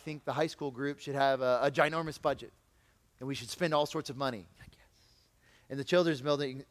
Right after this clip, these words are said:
uh, tr-, children's ministry is like, "Well, what, what, what about us?" And we're like, "Hey, goldfish are cheap. You don't need any money, all right?" So it's helpful to have someone else over and looking and leading and not just congregational led.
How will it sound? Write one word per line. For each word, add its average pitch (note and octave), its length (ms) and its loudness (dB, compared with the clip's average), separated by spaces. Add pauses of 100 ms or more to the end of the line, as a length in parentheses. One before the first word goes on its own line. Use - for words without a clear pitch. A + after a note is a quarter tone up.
uh, C#3 140 -2
tr-, F3+ 260 0
children's F3 300 2
ministry C#3+ 320 -6
is B2+ 100 -6
like, C3+ 160 4 (260)
"Well, G4 160 4
what, F#4 120 2 (300)
what, F4 160 2 (240)
what F#4 120 0
about F#4 200 4
us?" G4+ 260 4
And D#3 80 -2
we're D#3+ 60 6
like, D3+ 120 8
"Hey, F#3 100 4
goldfish E3+ 400 -2
are A#2+ 40 -10
cheap. G#3+ 340 -8 (340)
You G#3 80 -12
don't G3 80 -2
need C#3 60 -2
any A#2 100 -4
money, C3+ 280 0 (400)
all B2+ 60 0
right?" F3 220 4 (760)
So E3+ 240 8
it's E3 140 4
helpful G#3 420 8
to E3 80 2
have D#3+ 240 6
someone F3 300 2
else E3 560 2 (100)
over D3 720 2
and C#3 240 -2
looking C#3+ 460 0
and C3 200 -2
leading C3 600 -2 (240)
and C3+ 160 -4
not C#3 260 0
just C3 220 -10
congregational C3 920 -4 (680)
led. B2+ 400 2